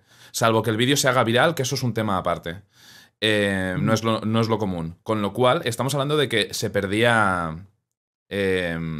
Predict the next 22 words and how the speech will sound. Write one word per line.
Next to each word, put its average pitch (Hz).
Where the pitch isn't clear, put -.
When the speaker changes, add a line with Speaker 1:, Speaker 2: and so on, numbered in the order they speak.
Speaker 1:
to-, 117
toda 117
la 120
ganancia 110
que 110
podía 101
otorgarte 98
ese 98
vídeo 90
al, 85
al 85
estar 110
las 110
primeras 110
veinticuatro 107
horas 120
con 110
la 95
ganancia, 101
la 101
monetización 95
capada. 87